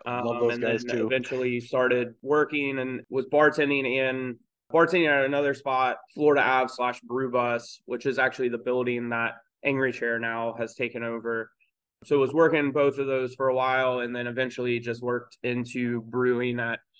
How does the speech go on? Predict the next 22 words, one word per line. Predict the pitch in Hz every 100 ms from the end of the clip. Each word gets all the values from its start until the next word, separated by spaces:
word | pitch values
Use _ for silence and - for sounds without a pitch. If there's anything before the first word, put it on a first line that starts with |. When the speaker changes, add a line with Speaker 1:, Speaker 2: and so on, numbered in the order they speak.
| _
Speaker 2:
Hidden | - 160 151
Springs | 156 147 147 139 127
and | 131 127 123 123 -
was | 123 123
there | 139 139
for | - 131 131 127 -
a | 139
couple | 160 151 165
years. | 147 147 151 147 143
And | 135 131
then | 131 123 123 - _ _
there | - 160
were |
some | 156 147
ownership | 143 143 139 147 135 -
changes. | 165 143 139 139 139 135 127 - -
So | - 131 127 123
I | 120 127
left, | 127 127 127 127 - - - -
uh, | 120 120
got | 120 123 123
out, | 123 123 117